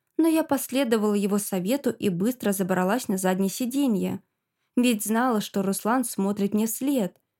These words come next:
И едва почувствовав слабину и сомнение, затащит обратно в дом, а потом уж точно не выпустит до утра. "Тяжёлый вечер?"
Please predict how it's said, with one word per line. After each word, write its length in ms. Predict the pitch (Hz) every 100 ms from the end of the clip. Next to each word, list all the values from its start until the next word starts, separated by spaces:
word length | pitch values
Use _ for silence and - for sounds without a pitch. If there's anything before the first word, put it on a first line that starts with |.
| _ _ _
И 60 | 262
едва 420 | 247 220 226 247
почувствовав 760 | 240 208 - 233 240 - 196
слабину 680 | 202 196 190 196 190 240 294 - _
и 80 | 226
сомнение, 800 | - 214 220 269 262 202 180 202 _ _
затащит 640 | 254 277 277 294 294 240 220
обратно 440 | 190 202 202 226
в 60 | 240
дом, 360 | 277 226 190 - _ _ _ _ -
а 120 | 302
потом 440 | 302 262 262 262
уж 140 | 226 -
точно 380 | - 240 - 220
не 180 | 196
выпустит 480 | 185 196 196 - 190
до 100 | 202
утра. 500 | 233 247 269 202 190 - _ _ _ _ _ _ _ _ _ _ _ -
"Тяжёлый 480 | 311 254 269 285 247
вечер?" 560 | 220 302 339 320 269